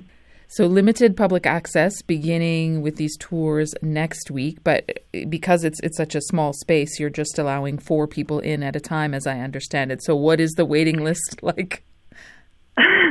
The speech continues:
Speaker 2: Well, now what we decided to do, so the tickets are on sale until the end of March, and I know that they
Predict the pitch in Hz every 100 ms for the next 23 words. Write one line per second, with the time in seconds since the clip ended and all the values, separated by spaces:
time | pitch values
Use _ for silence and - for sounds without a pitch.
0 | - - - 262 233 226 226 269 302 254
1 | 254 208 202 240 220 247 - 202 202 202
2 | 196 196 - - 196 156 170 165 165 -
3 | - - - 196 151 139 - - - -
4 | - 247 233 233 226 - 165 160 160 156
5 | - - 165 156 156 156 160 - 156 156
6 | - 156 151 151 139 139 135 147 143 135
7 | 135 - - 156 156 156 156 160 180 185
8 | 175 156 143 160 156 151 147